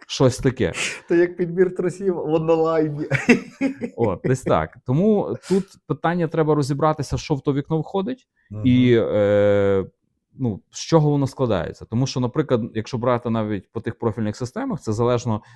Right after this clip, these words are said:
Speaker 1: яка, е, зовнішня, е, товщина, м, е, стінки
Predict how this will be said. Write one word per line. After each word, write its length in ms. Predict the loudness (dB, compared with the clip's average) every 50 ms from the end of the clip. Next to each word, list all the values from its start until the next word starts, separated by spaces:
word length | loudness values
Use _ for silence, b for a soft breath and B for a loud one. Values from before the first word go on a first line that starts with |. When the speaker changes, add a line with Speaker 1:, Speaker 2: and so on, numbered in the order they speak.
| b b _ _
Speaker 1:
яка, 480 | -6 -6 -2 0 2 2 2 0 0 -2 -2
е, 180 | 0 0 0 0
зовнішня, 500 | 0 -2 -2 -2 -4 -4 -4 -4 -4 -4
е, 320 | -4 -4 -4 -2 -2 -4
товщина, 720 | -4 -6 -8 -8 -6 -6 -4 -4 -2 -2 -2 -2 -2 -2 -4
м, 380 | -6 -8 -10 -8 -8 -6 -6
е, 200 | -6 -4 -6 -6
стінки 520 | -8 -8 -8 -6 -6 -6 -6 -8 -10 -10